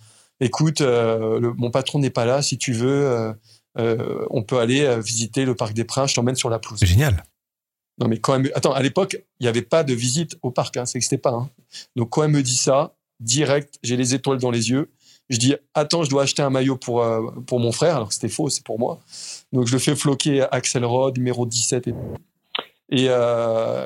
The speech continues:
Speaker 1: et puis, quand on va faire la, la, la balade, en plein milieu du parc, je lui dis, « Est-ce que tu peux me prendre en photo ? C'est un petit souvenir pour ma famille. »
Speaker 2: Ok.
Speaker 1: Et la vérité, je l'ai utilisé pour, euh,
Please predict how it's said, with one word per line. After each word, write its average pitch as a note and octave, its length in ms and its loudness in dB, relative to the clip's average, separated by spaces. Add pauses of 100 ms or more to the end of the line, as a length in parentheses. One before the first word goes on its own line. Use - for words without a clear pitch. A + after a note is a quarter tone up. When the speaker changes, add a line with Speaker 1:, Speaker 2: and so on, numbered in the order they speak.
Speaker 1:
et C3 100 -6
puis, B2 160 -6
quand - 100 -2
on C#3+ 80 0
va C3+ 100 2
faire C3 220 0
la, G#2+ 480 -2 (400)
la, A#2+ 240 2
la A#2+ 140 2
balade, B2 560 0 (300)
en A2+ 80 -10
plein C#3+ 200 -4
milieu C#3 380 0
du A#2+ 100 -4
parc, C3+ 240 2
je C3 40 -6
lui A#2 80 -4
dis, « A2+ 100 -2
Est-ce A2+ 100 -2
que - 80 -2
tu - 140 -4
peux - 100 -6
me A#2+ 60 -2
prendre A#2+ 160 0
en - 20 0
photo ? C3 560 2
C'est A#2+ 160 0
un A2+ 100 0
petit A2+ 140 -2
souvenir A#2+ 320 2
pour A#2+ 140 0
ma A2+ 100 2
famille. » C#3+ 460 4
Speaker 2:
Ok. F#2+ 100 4
Speaker 1:
Et A2 120 4
la A#2+ 100 2
vérité, A2+ 400 2
je A2+ 60 4
l'ai A#2 40 4
utilisé A2+ 400 2
pour, A2+ 300 0
euh, G#2+ 160 2